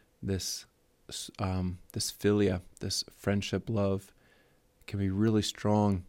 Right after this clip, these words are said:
as it binds two people together to have a common goal, a common mission, to stand side by side, and especially to be able to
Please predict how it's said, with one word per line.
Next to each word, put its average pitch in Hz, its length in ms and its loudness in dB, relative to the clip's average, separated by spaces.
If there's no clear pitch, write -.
as 101 120 -4
it 101 140 0
binds 98 460 2
two 113 240 4
people 107 420 0
together 101 600 4
to - 80 -16
have 101 160 -2
a 98 60 -2
common 101 580 0
goal, 127 320 10
a 104 60 6
common 98 340 2
mission, 117 340 2
to 101 80 0
stand 101 360 0
side 104 260 2
by 98 140 2
side, 110 520 2
and 98 160 2
especially 101 720 0
to - 180 -4
be 98 180 2
able 95 180 2
to 95 420 4